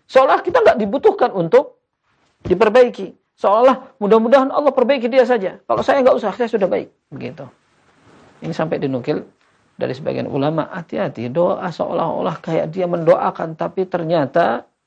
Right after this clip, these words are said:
dia pengen menunjukkan, "Nih, saya yang soleh ini." Tipis.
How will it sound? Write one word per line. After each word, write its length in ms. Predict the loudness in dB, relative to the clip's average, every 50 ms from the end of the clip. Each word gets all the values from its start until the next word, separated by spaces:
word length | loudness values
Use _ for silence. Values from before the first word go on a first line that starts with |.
| _ _
dia 320 | -10 -6 -2 0 0 0
pengen 320 | -2 -4 -6 -6 -4 -4 -2
menunjukkan, 480 | -2 0 0 0 -2 -2 -6 -6 -4
"Nih, 480 | -2 0 0 0 0 -2 -4 -6 -8 -8
saya 320 | -4 -2 -2 -2 -2 -4
yang 80 | -6 -6
soleh 320 | -6 -6 -4 -4 -6 -8
ini." 180 | -12 -18 -20 _ _ _ _ _ _ _ _ _ _ _ _ _ _ _ _ _ _ _ _ _ -20 -6 _
Tipis. 480 | -4 -2 -2 -6 -8 -10 -12 -16 -20